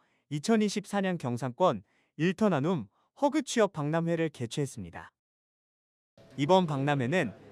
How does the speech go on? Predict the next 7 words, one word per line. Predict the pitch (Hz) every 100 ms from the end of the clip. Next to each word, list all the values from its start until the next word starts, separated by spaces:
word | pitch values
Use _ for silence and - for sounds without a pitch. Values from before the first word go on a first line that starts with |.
| -
단순한 | - 135 175 208 220 220
지역 | - 170 170
행사를 | 214 190 170
넘어 | 131 104 160 98 - - - -
경상권 | 143 170 214 226 220 208
전체를 | - 135 131 175 160
아우르는 | 110 107 117 180 107